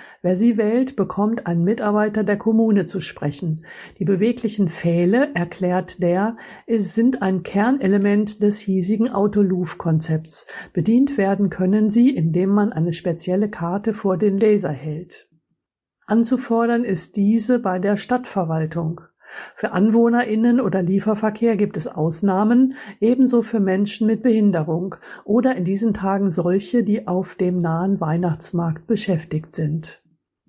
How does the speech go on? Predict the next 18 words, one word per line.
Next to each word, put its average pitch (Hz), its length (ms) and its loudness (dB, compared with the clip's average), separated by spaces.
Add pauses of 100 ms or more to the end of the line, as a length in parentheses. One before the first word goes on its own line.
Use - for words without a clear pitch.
(920)
Mitten 233 240 2
in 240 180 4
besagtem 190 640 0
Gebiet 196 480 0
liegt 226 420 2
das 202 220 0
Café 196 640 0
Wiefhück 247 640 2
auf - 380 -2
einem 180 340 0
pittoresken, 233 840 0
gepflasterten 190 800 -2
Platz - 380 -4
mit 180 180 -4
Bäumen 190 480 0
und 202 180 -2
kleinen 185 600 0
Häusern. 151 560 -2